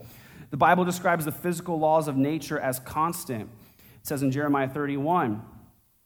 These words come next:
"It is the Lord who provides the sun to light the day and the moon and stars to light the night, and who stirs the sea into roaring waves. His name is the Lord of heaven's armies, and this is what he says,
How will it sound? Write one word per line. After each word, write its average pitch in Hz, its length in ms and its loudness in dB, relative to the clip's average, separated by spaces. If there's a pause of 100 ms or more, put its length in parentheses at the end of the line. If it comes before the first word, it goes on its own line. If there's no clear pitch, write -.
(200)
"It 170 100 0
is 170 120 0
the 160 80 0
Lord 170 280 2
who 196 100 4
provides 156 440 2
the 151 80 -6
sun 156 240 -2
to 165 100 -6
light 147 220 -2
the 139 80 -6
day 143 260 -2
and 143 100 2
the 127 60 4
moon 139 240 4
and 139 100 2
stars 135 380 -2
to - 80 -6
light 127 220 -2
the 127 80 -4
night, 131 420 -2 (220)
and 127 100 -2
who 127 100 0
stirs 185 460 -2
the 170 80 -8
sea 143 340 -2
into 131 200 0
roaring 120 400 -2
waves. 117 280 -4 (140)
His 123 180 -6
name 156 380 0
is 139 240 -4
the 131 80 -2
Lord 127 260 0
of 123 100 -2
heaven's 123 320 -2
armies, 117 420 -2
and 117 120 2
this 127 160 0
is 127 120 -4
what 120 220 -4
he 120 140 -4
says, 107 480 -4